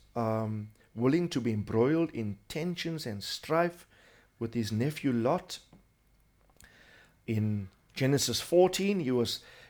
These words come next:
he willingly demonstrated that he, there too, he was, he, he was able to give his life, literally, in the rescue of Lot, who left him.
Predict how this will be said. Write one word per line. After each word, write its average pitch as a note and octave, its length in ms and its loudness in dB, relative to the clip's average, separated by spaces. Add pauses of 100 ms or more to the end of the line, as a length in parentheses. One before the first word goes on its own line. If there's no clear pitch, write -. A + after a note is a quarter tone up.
he A#2+ 120 2
willingly F#3 640 10
demonstrated F#3 1000 6
that B2+ 160 2
he, C3+ 380 2
there E3+ 300 10
too, A#3+ 240 4
he F3 160 8
was, D#3+ 180 10 (260)
he, E3 140 4
he D3+ 160 6
was D#3 260 10
able F#3 260 4
to D#3 140 2 (140)
give G3 240 6
his G3+ 220 6
life, D3+ 360 6 (440)
literally, C#3+ 760 6 (920)
in D#3 100 6
the C#3 140 10
rescue C3 800 4 (120)
of D3 480 2 (240)
Lot, C3+ 460 2 (720)
who F3 100 8
left G#3 300 4
him. A#2+ 180 -2